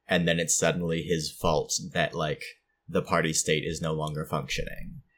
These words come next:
Something was broken well before that point in order for him to get to the point that he did,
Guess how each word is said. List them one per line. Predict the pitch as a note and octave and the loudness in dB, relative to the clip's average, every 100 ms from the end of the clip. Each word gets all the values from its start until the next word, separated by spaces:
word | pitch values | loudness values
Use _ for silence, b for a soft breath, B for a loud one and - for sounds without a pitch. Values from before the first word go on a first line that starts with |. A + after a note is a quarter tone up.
| _ _ | _ _
Something | - - G#2 F2+ F#2 | 0 6 6 4 4
was | F#2 F2 | 4 6
broken | F#2 E2 F2 D#2+ D2+ D2 - - - | 4 4 2 0 -2 -6 -10 -14 -6
well | E2+ E2+ E2+ | 2 4 4
before | D#2 - F2 D#2+ | 0 -4 0 2
that | D#2 D2+ - | 2 0 0
point | F#2+ D#2+ C#2+ | -2 -2 -4
in | F2 | -2
order | D#2+ D#2+ D2+ | 0 0 -2
for | - E2 D#2 D2 C#2+ - _ _ | -4 -4 -4 -4 -10 -16 _ _
him | - B2+ A2 | 4 6 6
to | G#2+ | 4
get | F#2 F2+ - | 6 4 4
to | |
the | E2+ E2+ | 0 0
point | F#2+ E2 | 0 0
that | D#2 | 0
he | E2 | 0
did, | D#2+ F#2+ D#2+ | 4 6 6